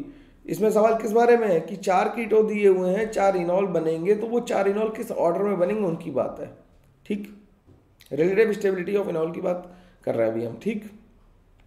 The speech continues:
तो acidic strength of alpha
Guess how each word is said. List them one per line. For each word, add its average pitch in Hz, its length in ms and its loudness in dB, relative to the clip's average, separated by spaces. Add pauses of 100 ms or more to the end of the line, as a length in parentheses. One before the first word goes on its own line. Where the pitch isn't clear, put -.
(1900)
तो 226 80 12 (1400)
acidic 233 380 6
strength 247 260 4
of 240 140 4
alpha 233 340 4